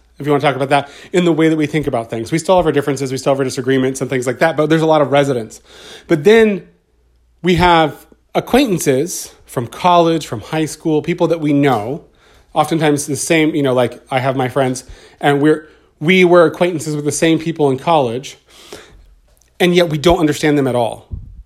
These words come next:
Like, we're literally like, "How did they come to that conclusion? <laughs> What, you know, what Kool-Aid have they been drinking?" And yet, and I, I know, and I know that 'cause that's what all the jokes where you have, like, "Well, millennials are da, da, da, da, da."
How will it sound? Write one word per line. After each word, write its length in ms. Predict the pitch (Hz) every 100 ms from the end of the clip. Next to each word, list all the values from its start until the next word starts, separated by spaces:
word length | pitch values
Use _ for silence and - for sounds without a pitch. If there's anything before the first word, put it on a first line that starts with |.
| _
Like, 160 | 156 156
we're 140 | 175
literally 240 | 156 175 185
like, 200 | 165 -
"How 580 | - - - 175 170 175
did 120 | 175
they 120 | 165
come 180 | 156 151
to 60 | 143
that 140 | 135
conclusion? 640 | 135 120 127 113 - - 135 _ _ _ _ _ _ _ _ _ _ _ -
<laughs> 100 | 190 - - _ _
What, 380 | - 170 196 147 - - _ _ _ _ _ -
you 140 | 175
know, 140 | 151
what 220 | 135 185 220
Kool-Aid 360 | 233 233 208
have 120 | 175
they 120 | 160 165
been 160 | 151
drinking?" 500 | 143 156 147 123 - - _ _ _ _ - _ _ _ -
And 200 | 170 170
yet, 120 | 175
and 80 | 156
I, 200 | 156 175
I 80 | -
know, 280 | 170 208 220
and 100 | 175
I 60 | 165
know 100 | 214
that 140 | 160
'cause 100 | 160
that's 160 | 165 170
what 80 | 175
all 120 | 156
the 80 | 139
jokes 280 | 185 175
where 80 | 156
you 60 | 147
have, 140 | 147
like, 120 | 147
"Well, 100 | 156
millennials 380 | 160 180 233 220
are 120 | 180
da, 160 | 170 170
da, 80 | 175
da, 120 | 165
da, 100 | 160
da." 240 | 156 139